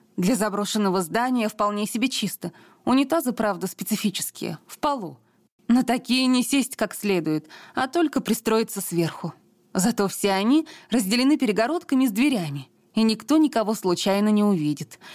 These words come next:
Но Соня в первую очередь направилась не в кабинку, а к одной из раковин. Повернула кран. В нём что-то громко зашипело и зафырчало, потом забулькало и внезапно резко выстрелило тёмно-оранжевыми брызгами. Соня отскочила,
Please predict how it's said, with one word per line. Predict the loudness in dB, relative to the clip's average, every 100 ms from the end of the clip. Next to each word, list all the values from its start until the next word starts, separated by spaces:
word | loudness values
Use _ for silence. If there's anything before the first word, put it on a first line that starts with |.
| -20 -20 _
Но | 0
Соня | 0 2 2
в | 2
первую | 0 -2 0 0
очередь | 0 0 0 0
направилась | -2 0 0 0 0
не | 0
в | 0
кабинку, | -2 2 4 2 0 -10 -14 -6
а | -4
к | -4
одной | -2 0 0
из | 0 0
раковин. | -2 -4 -10 -14 -14 -16 _
Повернула | -2 0 2 2 2 2
кран. | 0 -4 -6 -10 _ _
В | 2 4
нём | 4 2
что-то | 0 -2 0
громко | 2 2 2 0
зашипело | 0 0 2 4
и | 4
зафырчало, | 2 0 -2 0 -2 -2 -4 -8 -20 -20 _ -4
потом | 0 2
забулькало | 2 0 0 0 -2 -4 -4 -12 -20 _
и | 2
внезапно | 4 4 2 0 0
резко | 0 0 0 0
выстрелило | 0 0 2 2 4
тёмно-оранжевыми | 2 2 2 2 0 0 0 2 2
брызгами. | 4 2 0 -2 -2 -4 -12 _ _
Соня | -6 0 0 0
отскочила, | -4 -6 -2 0 2